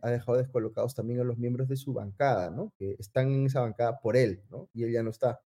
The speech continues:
Entonces, yo no sé qué, qué relación habrá entre, entre los miembros de la bancada y la actual dirigencia del partido. En fin, es una cosa, este,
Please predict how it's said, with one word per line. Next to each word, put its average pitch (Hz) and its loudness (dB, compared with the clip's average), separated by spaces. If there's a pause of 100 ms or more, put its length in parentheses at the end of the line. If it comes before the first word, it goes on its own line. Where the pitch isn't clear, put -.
(480)
Entonces, 113 -4
yo 131 6
no 131 4
sé 131 0
qué, 131 4
qué 131 0
relación 123 0
habrá 120 2
entre, 120 0
entre 101 -10
los 101 -4
miembros 120 0
de 127 2
la 113 0
bancada 110 -2
y 120 -4
la 101 -2
actual 123 2
dirigencia 123 0
del 110 -2
partido. - -2 (1120)
En 123 -2
fin, 117 -2
es 113 -6
una 131 0
cosa, 127 -2 (180)
este, 98 -10